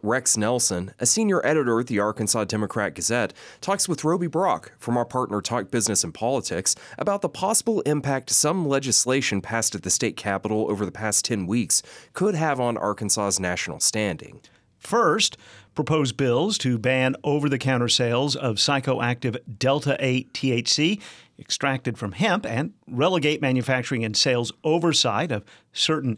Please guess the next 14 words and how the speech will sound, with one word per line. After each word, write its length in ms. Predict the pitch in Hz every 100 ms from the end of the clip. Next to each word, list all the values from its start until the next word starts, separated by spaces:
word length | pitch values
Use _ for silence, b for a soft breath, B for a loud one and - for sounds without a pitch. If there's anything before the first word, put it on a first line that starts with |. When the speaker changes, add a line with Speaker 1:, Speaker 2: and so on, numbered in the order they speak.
| -
Speaker 2:
hemp-derived 580 | 139 147 127 113 110 101
products 460 | - 151 131 117 -
to 100 | 117
the 140 | 117
Arkansas 460 | 123 127 127 127 117
Tobacco 500 | 117 120 113 120 110 B B
Control 300 | - - 262
Board 320 | 202 202 208 B B B B _
are 140 | 113 196
advancing 480 | 170 147 139 151 147
in 60 |
the 100 | 135
Arkansas 340 | 104 107 123 123
legislature. 600 | 110 98 - 98 -